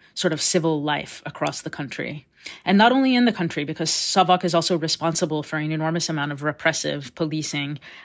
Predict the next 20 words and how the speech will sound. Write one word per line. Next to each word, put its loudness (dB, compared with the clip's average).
outside 4
of -6
the -12
country, -10
uh, -2
policing 0
dissidents, 0
um, -2
in -4
Europe 2
and 0
the 0
United 0
States 2
in 0
ways 0
that 0
are, -2
uh, 0
sometimes -2